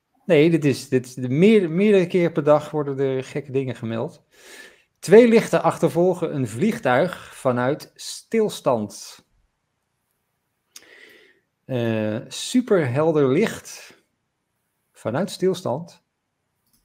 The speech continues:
vlogen ze achter een vliegtuig aan. Eh, er is geen, eh, verklaring of, eh, theorie wat dit zou kunnen zijn, maar het is weer in, eh, Zuid-Holland.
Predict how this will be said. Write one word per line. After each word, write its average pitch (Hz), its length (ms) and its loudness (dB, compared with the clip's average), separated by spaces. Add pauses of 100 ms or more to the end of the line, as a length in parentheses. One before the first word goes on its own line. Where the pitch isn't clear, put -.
vlogen 139 380 -6
ze 123 120 -6
achter 120 340 -8
een 147 80 -8
vliegtuig 135 420 -2
aan. 110 340 -16 (1200)
Eh, 135 260 -4
er 127 200 -2
is 151 120 -4
geen, 175 400 0
eh, 143 380 0 (1300)
verklaring 156 800 0
of, 123 280 -6
eh, 120 100 -2
theorie 127 540 -2
wat 120 120 -4
dit 120 160 -8
zou 107 220 -4 (100)
kunnen 196 280 2
zijn, 160 340 -2
maar 135 120 -4
het 135 120 -6
is 131 140 -4
weer 131 220 -2
in, 120 220 -4
eh, 117 120 -4
Zuid-Holland. 143 840 0